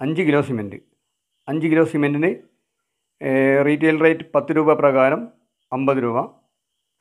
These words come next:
സാൻഡ് ഒരു ആവറേജ് അറുപത് രൂപയുടെ സാൻഡ് വേണ്ടി വരും. പിന്നെ ലേബർ ചാർജ് വരുന്നത് ഒ-, ഒരു സ്റ്റോൺ വെക്കാൻ ഇരുപത്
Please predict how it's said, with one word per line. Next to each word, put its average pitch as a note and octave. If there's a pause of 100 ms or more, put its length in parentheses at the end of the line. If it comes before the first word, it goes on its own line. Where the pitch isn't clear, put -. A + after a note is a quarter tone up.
സാൻഡ് F3 (1000)
ഒരു E3
ആവറേജ് F3+ (480)
അറുപത് F3+
രൂപയുടെ D#3+
സാൻഡ് C#3+
വേണ്ടി A#2
വരും. C#3 (640)
പിന്നെ D#3
ലേബർ D#3
ചാർജ് F3
വരുന്നത് D#3+ (800)
ഒ-, D#3
ഒരു G3+
സ്റ്റോൺ E3+
വെക്കാൻ E3 (880)
ഇരുപത് F#3+